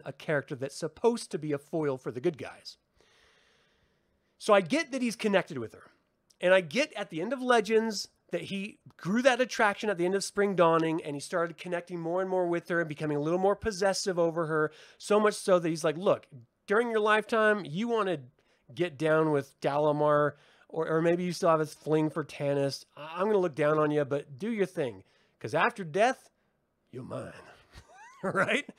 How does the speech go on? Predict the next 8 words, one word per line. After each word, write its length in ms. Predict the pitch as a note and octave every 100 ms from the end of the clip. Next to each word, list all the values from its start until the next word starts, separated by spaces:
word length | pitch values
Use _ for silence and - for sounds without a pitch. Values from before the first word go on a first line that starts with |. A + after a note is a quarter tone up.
| - - _
So 200 | - E3+
he's 260 | E3 D4 B3+
got 280 | G3 F3 D#3
that 220 | F3+ - _
thought 300 | F3+ D3+ -
process 380 | D3+ C3+ C3+ A#2+
going 320 | C3 A#2+ A#2+
on. 280 | B2 F#2